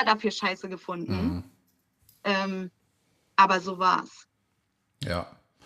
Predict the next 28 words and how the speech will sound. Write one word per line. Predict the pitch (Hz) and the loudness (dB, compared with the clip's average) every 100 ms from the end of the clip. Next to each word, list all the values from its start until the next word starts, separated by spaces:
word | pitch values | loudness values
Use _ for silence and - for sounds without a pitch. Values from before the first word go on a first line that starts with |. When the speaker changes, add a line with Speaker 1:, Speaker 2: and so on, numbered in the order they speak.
| - - | -20 0
Speaker 1:
Das | 214 214 208 | 2 2 4
war | 202 | 4
diese | 196 208 196 | 4 -2 -2
schwere | 190 196 196 190 | -6 -6 -6 -4
Zeit, | 208 190 170 | -2 -2 -2
wo | 185 | -4
ich | 165 - | -4 -2
selber, | 185 208 240 262 262 | 0 2 6 6 6
also | 180 | 0
so | 165 185 | -6 -6
wie | 190 | -6
jemand, | 185 190 190 | -2 -2 -2
der | 185 | -2
dement | 175 175 196 208 | -2 0 -2 -2
ist | 202 | -6
und | - 165 | -6 -6
zwischendurch | 185 190 170 165 | -6 -2 -2 -2
merkt, | 165 180 - - _ _ _ | -2 -2 -6 -20 _ _ _
dass | - 165 | -8 -6
er | 151 | -2
dement | - 165 165 | 2 2 0
ist | 170 | -4
und | 165 | -2
wie | 165 | -2
scheiße | 170 170 - | -4 -6 -4
das | 160 - | -6 -4
ist. | 165 | -2
Speaker 2:
Mhm. | 87 - | -2 -4